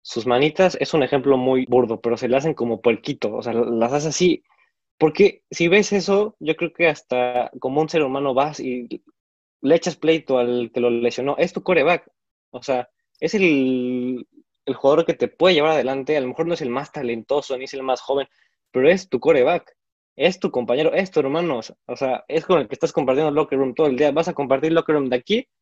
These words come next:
hasta que acabe la temporada, así de sencillo. No se ve la hermandad, Mike McCarthy a lo mejor,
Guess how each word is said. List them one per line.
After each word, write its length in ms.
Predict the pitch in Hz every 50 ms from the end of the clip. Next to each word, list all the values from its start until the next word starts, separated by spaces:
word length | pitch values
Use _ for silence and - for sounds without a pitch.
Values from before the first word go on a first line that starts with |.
| _ _ _ _ _
hasta 260 | - 131 - - 127 117
que 80 | 131
acabe 220 | 120 - 175 160 135
la 60 | -
temporada, 540 | 120 113 110 123 127 135 135 120 107 - _ _ _ _ -
así 180 | 123 - - 196
de 60 | 175
sencillo. 420 | 151 143 143 - 160 139 113 - _ _ _ _ _ _ _ -
No 140 | 98 - 170
se 140 | - 170 143
ve 100 | 151 160
la 80 | 156
hermandad, 520 | 131 113 107 107 110 113 120 135 151 - - _
Mike 380 | 107 - 117 123 143 165 - 151
McCarthy 420 | 127 - - 139 143 143 151 143
a 80 | 127 110
lo 120 | 113 110
mejor, 380 | 110 117 - 135 139 135 -